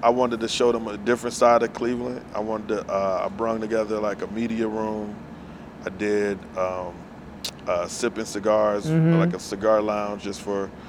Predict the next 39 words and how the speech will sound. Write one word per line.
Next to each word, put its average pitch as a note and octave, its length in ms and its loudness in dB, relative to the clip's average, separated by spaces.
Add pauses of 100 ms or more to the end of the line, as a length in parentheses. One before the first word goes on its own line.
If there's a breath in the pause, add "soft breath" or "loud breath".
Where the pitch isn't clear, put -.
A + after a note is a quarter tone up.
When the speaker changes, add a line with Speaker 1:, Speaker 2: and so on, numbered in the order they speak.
(240 loud breath)
Speaker 1:
the F#2+ 160 -2
execs G2+ 640 -2
so - 220 -6
we G2 120 -6
could - 200 -12
talk. G#2+ 300 4 (420)
And F#2+ 260 -6
then, G2+ 420 -2 (640 loud breath)
um, F#2 320 -2 (360)
we G#2+ 80 -6
did, C3+ 180 2
like, C3 160 2
a - 60 -8
couple - 280 -2
parties, C3 500 -2
man. C3 380 -6
The G#2 60 -8
mayor B2 300 4
came B2+ 240 0
to B2+ 80 -4
the B2 100 -2
party, B2 380 2
Speaker 2:
Yeah. B3 280 12
Speaker 1:
just D#3 180 8
a A2 80 0
whole A#2+ 340 4
little A#2+ 240 0
vibe. A#2+ 480 4 (840 loud breath)
Um, G2+ 320 -2
and G2+ 100 -6
I G#2 60 -2
did A2+ 200 0
it A2+ 40 -6
so A2+ 220 0
crazy, A2 380 -2
it G#2+ 40 -6
was G#2 100 -8
like G#2 180 -6
an F#2+ 60 -2